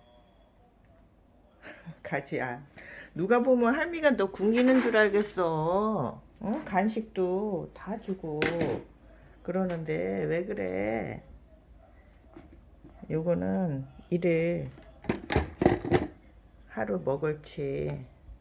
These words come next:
건식 사료. 어머, 어머, 어머. 담아놓는 거거든요. 저기서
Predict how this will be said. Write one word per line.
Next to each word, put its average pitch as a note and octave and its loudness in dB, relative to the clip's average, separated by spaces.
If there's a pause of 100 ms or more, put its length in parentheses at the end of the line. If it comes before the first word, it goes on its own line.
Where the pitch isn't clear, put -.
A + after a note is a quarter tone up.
(400)
건식 D3 -4
사료. A#2+ -4 (1900)
어머, D#3 -6 (140)
어머, E3 -6
어머. E3 -6 (3500)
담아놓는 D3 -4
거거든요. G2 -12 (1500)
저기서 - -6